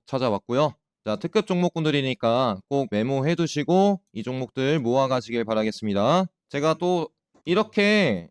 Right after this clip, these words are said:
특급 공시가 나왔을 때 공부방에서 투자 포인트 방향 제시해드리고 있으니까요. 우리 여러분들께서 공시가 나왔을 때 어떻게 해석을 해야 될까 잘 모르시는 분들이 계시다면,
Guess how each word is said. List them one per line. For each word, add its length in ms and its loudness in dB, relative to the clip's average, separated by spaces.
특급 420 2
공시가 540 4
나왔을 440 4
때 220 2
공부방에서 960 2
투자 240 4
포인트 420 2
방향 600 2
제시해드리고 680 0
있으니까요. 840 2
우리 200 6
여러분들께서 1160 6
공시가 480 4
나왔을 400 4
때 160 2
어떻게 460 2
해석을 580 4
해야 160 6
될까 340 2
잘 220 2
모르시는 640 0
분들이 380 -4
계시다면, 800 0